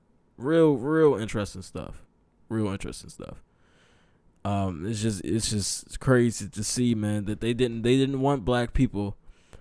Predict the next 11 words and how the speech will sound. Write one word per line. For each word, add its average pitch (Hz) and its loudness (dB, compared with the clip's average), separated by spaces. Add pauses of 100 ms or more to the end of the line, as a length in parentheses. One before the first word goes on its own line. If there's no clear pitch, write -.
(160)
black 117 2
athletes 117 0
until 104 -2
they 107 0
realized 110 0
how 107 -4
much 104 -10
they 120 -10
needed 143 -8
'em. - -20 (2750)
Crazy. 110 -8